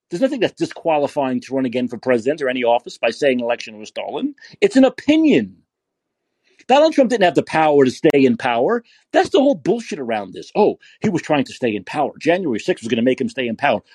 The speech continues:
Of course not, 'cause we have something called the Constitution, and it works perfectly. Most of the time.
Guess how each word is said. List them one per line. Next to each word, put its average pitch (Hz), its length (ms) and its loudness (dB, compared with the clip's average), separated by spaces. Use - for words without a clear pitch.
Of - 140 -18
course - 320 0
not, 113 360 0
'cause 165 140 -8
we 175 80 0
have 175 80 -8
something 208 180 -4
called 175 200 -2
the 139 40 0
Constitution, 156 920 -4
and 165 100 4
it 160 100 4
works 196 220 2
perfectly. 110 680 -4
Most 175 300 0
of - 40 -20
the 101 60 -8
time. 92 480 -8